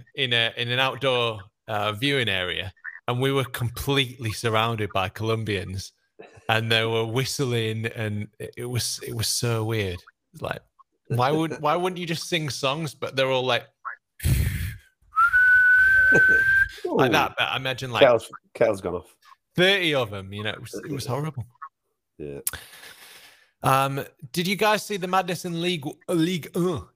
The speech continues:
Speaker 1: yesterday between Lyon and
Speaker 2: Yeah.
Speaker 1: Marseille?
Speaker 2: Yeah,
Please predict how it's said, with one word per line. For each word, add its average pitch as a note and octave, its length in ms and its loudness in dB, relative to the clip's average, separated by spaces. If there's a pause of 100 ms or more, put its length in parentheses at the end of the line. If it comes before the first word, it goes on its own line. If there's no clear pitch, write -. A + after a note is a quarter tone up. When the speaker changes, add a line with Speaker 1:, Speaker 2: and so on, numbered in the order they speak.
Speaker 1:
yesterday A#2 540 0
between A2+ 420 -2
Lyon B2 420 2
and - 0 -
Speaker 2:
Yeah. A#2 100 4
Speaker 1:
Marseille? A#2 520 0 (500)
Speaker 2:
Yeah, G#2 520 4